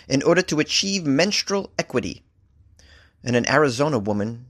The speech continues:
tried to set her boyfriend on fire for not celebrating her new job at Subway restaurants. And a seventy-eight-foot alligator bonfire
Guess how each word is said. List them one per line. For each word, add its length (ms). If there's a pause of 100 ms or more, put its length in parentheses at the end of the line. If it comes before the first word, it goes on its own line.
(140)
tried 260
to 80
set 280
her 120
boyfriend 480
on 200
fire 500
for 180
not 220
celebrating 720
her 140
new 200
job 360
at 80
Subway 380
restaurants. 640 (840)
And 120
a 40
seventy-eight-foot 1160 (160)
alligator 580
bonfire 1000